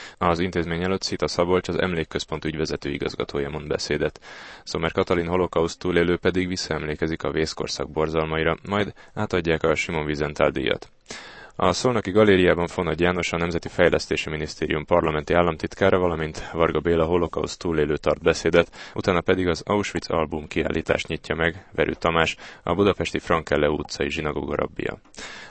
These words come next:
A Tatabányai Edutus főiskolán Kovács Zoltán kormányzati kommunikációért felelős államtitkár mond beszédet, majd megnyitják a Soa Soha című kiállítást.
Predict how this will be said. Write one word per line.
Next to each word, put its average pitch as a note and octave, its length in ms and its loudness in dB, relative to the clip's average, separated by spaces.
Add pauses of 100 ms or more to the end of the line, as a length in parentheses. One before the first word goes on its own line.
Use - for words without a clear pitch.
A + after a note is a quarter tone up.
A F#2 140 2
Tatabányai F2+ 640 2
Edutus E2+ 360 -2
főiskolán F2+ 600 2 (100)
Kovács D2 280 0
Zoltán E2 340 0
kormányzati E2 500 0
kommunikációért D2+ 840 -4
felelős D2+ 400 2
államtitkár D#2 600 0
mond D#2 180 -4
beszédet, E2+ 460 2 (320)
majd A#2 180 2
megnyitják F#2+ 520 -2
a D#2 160 4
Soa E2 280 0
Soha D#2 300 0
című - 320 -8
kiállítást. - 680 -4